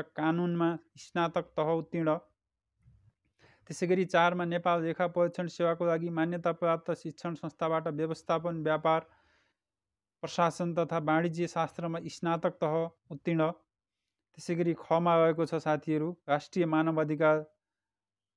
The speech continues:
सेवातर्फ, राष्ट्रिय मानव अधिकार सेवा, मानव अधिकार अधिकृतको पदको लागि मान्यता प्राप्त शिक्षण संस्थाबाट स्नातक तह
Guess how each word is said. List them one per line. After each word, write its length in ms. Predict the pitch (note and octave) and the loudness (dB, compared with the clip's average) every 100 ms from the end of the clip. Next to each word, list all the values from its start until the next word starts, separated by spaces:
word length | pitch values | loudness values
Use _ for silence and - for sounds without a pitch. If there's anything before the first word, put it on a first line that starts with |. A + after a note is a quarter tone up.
| _ _ _ _ _ _ - - | _ _ _ _ _ _ -20 -4
सेवातर्फ, 600 | D#3+ D#3+ D#3 D#3+ D3+ D#3 D#3 | 4 4 6 2 2 0 2
राष्ट्रिय 380 | D3+ D#3 - E3+ | 0 0 -6 -2
मानव 320 | D#3+ E3 E3 | -2 0 -2
अधिकार 300 | E3 E3 E3 | -2 0 0
सेवा, 380 | D#3 E3+ E3 D#3+ - _ _ _ | 0 0 2 0 -4 _ _ _
मानव 320 | C#3+ D3+ E3 E3 | -2 0 2 0
अधिकार 360 | D#3+ E3 D#3 | 2 4 4
अधिकृतको 480 | D#3 E3 E3+ E3+ F3 | 2 0 -2 -2 -6
पदको 360 | E3 D#3 D#3 E3+ | 0 -2 0 2
लागि 280 | D#3+ D#3+ E3 | 2 0 0
मान्यता 420 | D3+ D#3+ D#3+ D#3 | 0 0 0 -2
प्राप्त 380 | D#3 D#3 D3 D#3+ | 2 0 2 -4
शिक्षण 360 | - D3+ - D#3 | -6 -12 -6 -4
संस्थाबाट 560 | D3+ D3 - D3 C#3+ D3+ A#3 _ _ _ _ _ _ _ - | -2 -4 0 2 2 2 -2 _ _ _ _ _ _ _ -16
स्नातक 540 | C#3+ E3+ E3 F3 D#3 | -6 0 2 0 0
तह 160 | E3 | -2